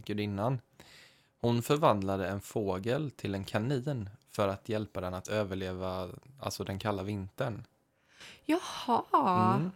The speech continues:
Speaker 2: men gud vad intressant.
Speaker 1: Och, eh, den här magiska kaninen valde då att behålla, eh, sin förmåga att, eh, få ägg som,
Speaker 2: <gasps>
Speaker 1: ja, ett tack till den här gudinnan.
Speaker 2: Det här har jag aldrig hört
Speaker 1: <laughs> Nej,
Speaker 2: innan.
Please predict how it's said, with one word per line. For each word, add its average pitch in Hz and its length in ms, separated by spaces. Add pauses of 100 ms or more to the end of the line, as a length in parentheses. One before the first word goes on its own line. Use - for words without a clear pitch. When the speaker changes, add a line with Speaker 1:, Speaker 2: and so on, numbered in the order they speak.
Speaker 2:
men 277 220
gud 262 160
vad 240 80
intressant. 214 640 (120)
Speaker 1:
Och, - 360
eh, 110 180
den 113 200
här 101 120
magiska 110 600
kaninen 101 640
valde 104 320
då 98 140
att 90 260
behålla, 107 680 (440)
eh, 107 500
sin 113 220
förmåga 95 480
att, - 380
eh, 95 260
få - 180
ägg 120 340
som, 101 460 (180)
Speaker 2:
<gasps> - 180
Speaker 1:
ja, 143 280
ett 135 140
tack - 380
till 131 120
den 123 140
här 92 100
gudinnan. 101 460
Speaker 2:
Det 226 60
här 196 160
har 160 60
jag 196 160
aldrig 185 360
hört 185 120
Speaker 1:
<laughs> 147 140
Nej, 135 100
Speaker 2:
innan. 160 340